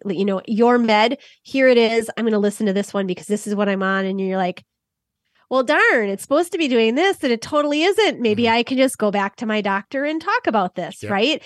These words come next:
Speaker 1: Uh, you know, it's those pieces that are really important because they're empowering,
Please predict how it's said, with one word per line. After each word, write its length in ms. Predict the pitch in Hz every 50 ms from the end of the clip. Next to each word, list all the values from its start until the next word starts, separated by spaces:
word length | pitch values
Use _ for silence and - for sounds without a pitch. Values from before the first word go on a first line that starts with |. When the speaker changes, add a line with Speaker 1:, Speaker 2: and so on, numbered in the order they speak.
| - - - - - _ _ 233
Speaker 1:
Uh, 100 | 247 -
you 160 | - 277 277
know, 260 | 277 277 262 254 214 - - -
it's 200 | 233 233 - 220 196
those 480 | 190 220 233 240 262 277 285 254 - -
pieces 840 | - - - 226 226 214 - 285 302 311 330 339 349 330 311 269 214
that 180 | 226 220 208
are 180 | 208 202 202 196
really 380 | 180 196 190 190 190 202 220 214
important 680 | 202 196 185 - - 196 196 - 214 240 247 233 -
because 340 | - 208 - 202 208 196 190
they're 180 | - 202 196 196
empowering, 800 | 196 202 - - 277 311 320 269 196 185 175 151 131 123 160